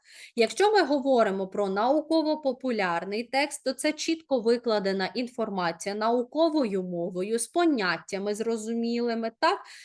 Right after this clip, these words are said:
Немає жодних пестливих слів, порівнянь, ні, немає відношень. І найчастіше, звичайно, це звичайний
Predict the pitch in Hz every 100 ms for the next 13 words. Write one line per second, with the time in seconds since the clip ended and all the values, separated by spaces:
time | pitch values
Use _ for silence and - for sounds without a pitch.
0 | - 247 269 320 349 269 233 220 214 190
1 | 180 - 180 - 262 285 226 190 - 190
2 | 185 185 226 269 254 214 190 180 175 180
3 | 196 208 214 240 254 294 294 254 269 220
4 | 196 175 180 226 247 - - 277 285 247
5 | 233 233 226 - 285 403 466 330 311 294
6 | 320 311 285 269 - 254 240 - - 202
7 | 214 208 - 202 240 311 349